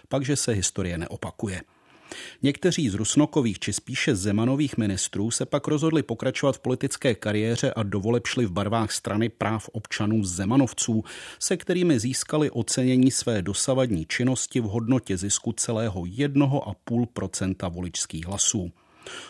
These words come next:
To rozhodně zatím Babišovu hnutí ano nehrozí. Podle posledních průzkumů by stále bylo ve volbách nejúspěšnější, i když jeho voličská podpora mírně, leč setrvale klesá.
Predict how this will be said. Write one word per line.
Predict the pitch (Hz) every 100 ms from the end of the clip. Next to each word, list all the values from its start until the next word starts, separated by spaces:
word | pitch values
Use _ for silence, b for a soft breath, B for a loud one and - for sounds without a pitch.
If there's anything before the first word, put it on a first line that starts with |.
| -
To | 117
rozhodně | 101 98 110 110
zatím | 98 - 113
Babišovu | 98 95 104 - 110
hnutí | 104 101 - 110
ano | 104 107
nehrozí. | 101 101 117 139 123 92 B B B
Podle | 135 131 110
posledních | 127 - 143 143 117
průzkumů | 107 113 - - 131
by | 123
stále | - - 135 139 135
bylo | 117 120
ve | 113
volbách | 107 101 98 104 -
nejúspěšnější, | 95 95 143 - - 98 - 104 95 123
i | 117
když | 156 170 -
jeho | 139
voličská | 120 120 - - 90
podpora | 95 107 - 104
mírně, | 82 92 113 127 127 131 B B
leč | 82 85 -
setrvale | - 82 92 92 90 87
klesá. | - 85 - - 82